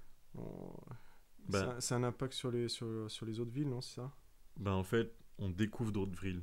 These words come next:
Speaker 2: Nous, euh, nous, on est en France, donc on connaît Baltimore, c'est bien. Mais, euh, on découvre les autres villes. On se dit, tiens, il y a New York aussi, il y a Philadelphie, il y a Miami. Et en fait, tu te rends compte que, ouais, il y a pas que Balti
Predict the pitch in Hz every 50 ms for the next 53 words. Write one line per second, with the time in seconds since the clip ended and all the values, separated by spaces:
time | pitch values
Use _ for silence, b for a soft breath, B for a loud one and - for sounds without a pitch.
0 | 87 98 101 104 107 110 110 110 104 95 92 90 90 87 87 87 87 90 98 104
1 | 104 101 95 90 90 87 87 90 - - - 101 101 101 98 - - 92 90 -
2 | - 92 87 - 101 95 98 95 92 95 92 - - 101 101 104 117 117 - -
3 | 92 90 95 104 113 123 123 B B B B B B B B B B B B B
4 | - - - 92 92 90 90 87 87 87 87 87 87 85 87 87 87 95 104 104
5 | - 117 107 104 101 101 92 98 92 90 87 90 85 82 82 - - - 90 90
6 | 82 87 92 95 92 - - - - - - - - 101 95 90 82 87 95 107
7 | 107 110 107 117 - - 95 95 - - 104 101 101 - - - - - - -
8 | - - - - 87 87 - - - 120 113 110 107 107 107 104 104 - - 104
9 | 101 101 - - - b b b b b b b b b b b b - - 87
10 | 87 92 101 117 123 117 107 110 107 113 110 - - b b b b b b b
11 | b b b - 95 92 85 82 - 107 90 - - - - 98 90 - 107 107
12 | - - 98 90 87 87 85 87 90 85 85 - - 95 92 - 113 101 - -
13 | 104 98 101 95 - - 101 92 85